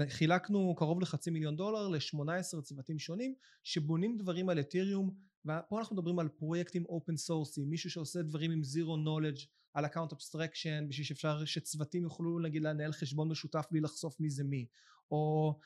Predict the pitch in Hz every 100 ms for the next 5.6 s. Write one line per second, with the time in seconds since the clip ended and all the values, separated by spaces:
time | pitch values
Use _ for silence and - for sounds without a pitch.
0 | - 165 170 165 175 160 - 175 160 156
1 | 151 151 151 151 147 151 - 147 143 139
2 | 143 151 160 180 170 196 190 175 175 170
3 | 160 170 165 156 165 190 - 160 - -
4 | - - 139 156 151 151 160 190 202 175
5 | - 156 156 156 - -